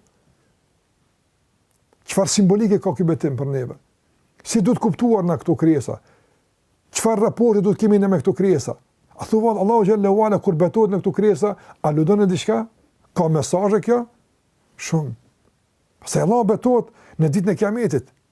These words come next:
"La uqsimu bi yawmil qiyamah." Betohem në ditën e Kiametit.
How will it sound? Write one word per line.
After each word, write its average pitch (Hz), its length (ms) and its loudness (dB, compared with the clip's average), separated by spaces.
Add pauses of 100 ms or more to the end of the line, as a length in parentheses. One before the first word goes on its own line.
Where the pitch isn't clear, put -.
(1300)
"La 156 180 0
uqsimu 190 580 0
bi 151 220 0
yawmil 151 420 0
qiyamah." 123 560 0 (400)
Betohem 147 540 0
në 143 80 0
ditën 143 180 0
e 120 40 0
Kiametit. 131 500 -4